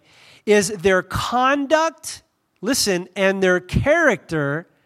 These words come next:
in their service to God and their service, uh, to God's people. Now, at first glance, you might say, "Well, what in the world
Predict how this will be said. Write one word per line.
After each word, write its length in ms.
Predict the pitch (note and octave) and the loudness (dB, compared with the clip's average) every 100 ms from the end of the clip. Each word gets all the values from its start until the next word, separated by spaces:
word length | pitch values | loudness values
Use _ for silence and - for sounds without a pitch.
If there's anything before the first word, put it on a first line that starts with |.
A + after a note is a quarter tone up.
| _ _ _ _ | _ _ _ _
in 200 | G#3 G#3 | 0 2
their 140 | G#3 | 2
service 600 | G3 - B3 B3 A3 - | 2 0 0 0 -2 -4
to 160 | - G#3 | -4 -6
God 680 | E3 F#3 G3 A#3 C#4 D4+ C4+ _ _ _ _ _ _ _ | -2 2 2 2 0 -4 -14 _ _ _ _ _ _ _
and 200 | F#3+ G3 | -2 0
their 140 | F#3+ F3+ | 0 0
service, 880 | - A#3+ A#3+ G3 E3+ E3 - - - _ _ _ - - | 0 2 4 4 0 0 -4 -6 -12 _ _ _ -20 -8
uh, 220 | F#3+ E3+ D#3+ | 0 0 0
to 500 | - - G#3 G3 F3+ F3+ | -2 -2 0 -2 -4 -2
God's 420 | F3 E3+ D#3+ - | 2 2 2 -4
people. 460 | - G#3 F#3+ A#2 B2 | -6 -8 -8 -12 -2
Now, 280 | G3 D#3 - - - _ _ _ - | 0 0 -4 -20 -20 _ _ _ -12
at 100 | F3+ | -8
first 280 | - A#3+ - | 0 0 0
glance, 240 | A#3 G#3+ | -2 -2
you 60 | G3 | 0
might 140 | G3+ | 0
say, 160 | F3 G3 | 0 -2
"Well, 240 | F3+ D3+ - _ _ | -2 -4 -10 _ _
what 280 | E3+ G3+ C4 | 0 2 2
in 140 | A#3+ G3 | 0 -2
the 80 | |
world 760 | E3 D#3 F3+ C4 A3 F3+ F3+ F3+ | -2 -4 -2 2 4 4 2 -2